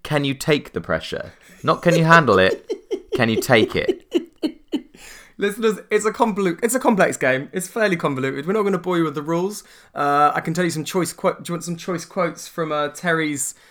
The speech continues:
Speaker 2: uh, Terry's words of wisdom on the inside of the rules?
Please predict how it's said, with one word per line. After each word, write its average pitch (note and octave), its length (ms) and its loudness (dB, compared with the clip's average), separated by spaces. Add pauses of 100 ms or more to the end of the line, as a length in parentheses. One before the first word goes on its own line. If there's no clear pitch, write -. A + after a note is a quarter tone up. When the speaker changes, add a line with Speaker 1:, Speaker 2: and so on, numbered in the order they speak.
(220)
Speaker 2:
uh, C#3+ 220 2
Terry's D3+ 500 -4
words D3+ 320 -2
of C3+ 100 -6
wisdom C#3+ 400 -2
on C3+ 80 0
the C#3 120 -2
inside C#3 380 -2
of B2 80 -8
the C3+ 80 -8
rules? D#3+ 520 -6